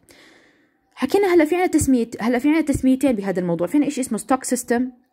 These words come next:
وفي عنا الأوردر، الأوردر سيستم. الستوك سيستم أنت بتسمي الأسمية، التسمية العادية، الألمنيوم أيون مثلًا، الأيرون أيون، ولكن بين قوسين بتحط الرقم الي-، الروماني تبع هاي الشحنة. مثلًا إحنا عنا الأيرون،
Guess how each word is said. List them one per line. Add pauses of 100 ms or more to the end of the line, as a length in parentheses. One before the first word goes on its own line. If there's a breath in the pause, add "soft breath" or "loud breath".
وفي
عنا
الأوردر،
الأوردر
سيستم. (440 soft breath)
الستوك
سيستم
أنت
بتسمي
الأسمية،
التسمية
العادية،
الألمنيوم
أيون
مثلًا، (300 loud breath)
الأيرون
أيون، (220 loud breath)
ولكن
بين
قوسين
بتحط
الرقم
الي-،
الروماني (320 soft breath)
تبع
هاي
الشحنة. (640)
مثلًا (140)
إحنا
عنا
الأيرون،